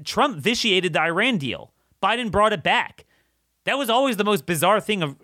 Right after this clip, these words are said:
Trump being accused of being an agent of <laughs> Russia. And look, you know, I've been hard on Trump recently. I think his domestic policy sucked. His foreign policy was peace through strength for the most part. There were some mistakes, but,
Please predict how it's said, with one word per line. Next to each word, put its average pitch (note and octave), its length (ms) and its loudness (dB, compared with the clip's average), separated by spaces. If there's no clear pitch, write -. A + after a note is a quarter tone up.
Trump G3 300 -2
being E3 180 -4
accused E3 380 -4
of C#3 80 -4
being D#3 180 -4
an C3+ 120 -4
agent E3 320 -2
of A#2 120 -2
<laughs> C3+ 180 -4
Russia. B2+ 360 -2
And F3+ 100 -2
look, A#3 160 2
you G#3 80 -2
know, A#3+ 120 2
I've F3+ 160 0
been E3+ 100 -4
hard D#3+ 260 0
on C3+ 120 -4
Trump G3 280 -2
recently. C3+ 420 -2
I B2 80 -2
think D#3+ 200 -8
his C3 100 -8
domestic D3 420 -4
policy B2+ 360 -2
sucked. F3 380 -2
His D3 140 -8
foreign A#3+ 240 2
policy C#3+ 360 -2
was D#3+ 120 -6
peace D3+ 220 -6
through F3+ 160 0
strength F3 380 -2
for D3+ 80 -4
the C#3 60 0
most F#3 280 0
part. B2+ 160 0
There F3 80 -6
were C#3 60 -6
some D#3+ 180 -8
mistakes, B2+ 520 -6
but, D#3 280 -2